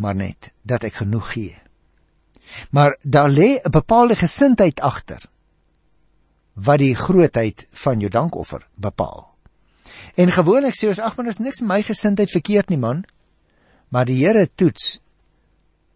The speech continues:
die offer wanneer die gesindheid nie reg is nie. Jy sien,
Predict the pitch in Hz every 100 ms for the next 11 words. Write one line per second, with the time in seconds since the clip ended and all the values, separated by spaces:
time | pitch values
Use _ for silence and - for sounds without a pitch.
0 | _ _ _ _ _ 107 107 139 175 156
1 | 92 87 _ _ _ _ _ _ _ _
2 | _ _ - 117 110 110 113 185 185 117
3 | 98 76 - - - - _ _ _ _
4 | _ _ _ _ _ _ _ - - 156
5 | 151 226 226